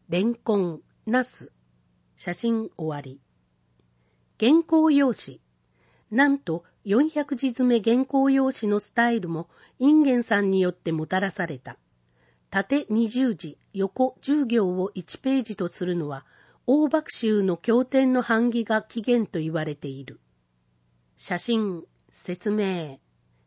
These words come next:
四百字詰め原稿用紙を写したもの。写真終わり。ごま豆腐。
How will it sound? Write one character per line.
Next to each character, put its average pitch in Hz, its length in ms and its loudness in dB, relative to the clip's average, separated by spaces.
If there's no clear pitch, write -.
四 220 240 0
百 277 300 -4
字 240 140 -2
詰 226 160 -2
め 214 140 2
原 240 240 0
稿 269 300 0
用 262 240 0
紙 180 200 -8
を 165 100 -6
写 160 300 -10
し - 140 -12
た 143 100 -10
も 139 140 -10
の。 123 160 -14
写 - 200 -8
真 226 400 -4
終 165 100 -8
わ 151 140 -6
り。 135 180 -16
ご 196 120 0
ま 294 180 4
豆 302 240 0
腐。 - 280 -14